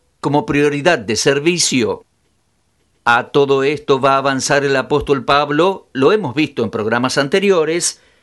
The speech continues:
por capítulo dos, desde versículos cinco al once,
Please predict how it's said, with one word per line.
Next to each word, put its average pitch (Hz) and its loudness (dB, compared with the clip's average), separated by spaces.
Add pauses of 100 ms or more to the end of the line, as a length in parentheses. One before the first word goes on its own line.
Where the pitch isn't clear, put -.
por 151 2
capítulo 170 0
dos, 143 0
desde 117 -2
versículos 139 0
cinco 160 0
al 165 2
once, 175 -2